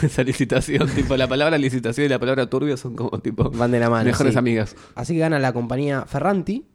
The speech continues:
Speaker 2: de Gran Bretaña, y se compra una computadora modelo Mercury. Esto se logra también a través del su-, de un subsidio otorgado por el Consejo Nacional de Investigaciones Científicas y Técnicas,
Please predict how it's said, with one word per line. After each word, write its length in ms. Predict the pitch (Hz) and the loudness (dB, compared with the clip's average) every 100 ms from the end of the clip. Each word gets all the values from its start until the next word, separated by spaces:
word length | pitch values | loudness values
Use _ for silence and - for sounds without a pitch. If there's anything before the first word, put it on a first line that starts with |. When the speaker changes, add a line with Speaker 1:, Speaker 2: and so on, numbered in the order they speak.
| _ _ - - | _ _ -20 -12
Speaker 2:
de 120 | 113 117 | -4 -2
Gran 180 | 123 | 0
Bretaña, 540 | 123 139 180 180 196 226 _ _ _ _ - | -2 -2 0 2 0 -2 _ _ _ _ -8
y 120 | 196 | -4
se 100 | 185 | -2
compra 280 | 196 202 - | 2 0 0
una 480 | 185 170 160 156 143 | 0 0 0 0 -2
computadora 540 | 151 156 160 175 - - | -4 -2 2 0 -2 -6
modelo 380 | 131 131 139 135 | -2 2 2 2
Mercury. 540 | 117 104 - 101 101 - _ _ _ _ _ _ - | 0 -4 -6 -6 -6 -12 _ _ _ _ _ _ -8
Esto 220 | 156 151 | -6 -4
se 120 | 135 | 0
logra 220 | 139 147 | 0 0
también 260 | 143 123 135 | -2 -4 -2
a 40 | |
través 220 | 131 127 | 0 0
del 180 | 127 120 | -2 -4
su-, 140 | 123 - | -8 -6
de 100 | 135 | -4
un 80 | 139 | -2
subsidio 560 | 127 - 180 143 139 | -2 0 2 4 2
otorgado 440 | 131 120 113 127 123 | 2 0 0 0 0
por 160 | 120 | 0
el 280 | 123 120 123 | 0 0 -4
Consejo 420 | 117 113 139 131 | -4 -6 -6 -4
Nacional 520 | 127 120 120 127 135 120 | -6 -6 -4 -4 -4 -4
de 60 | |
Investigaciones 440 | 110 113 113 131 123 | -6 -6 -6 -4 -4
Científicas 360 | 127 131 127 | -4 -4 -4
y 60 | 123 | -4
Técnicas, 480 | 156 170 190 - | -2 0 -2 -4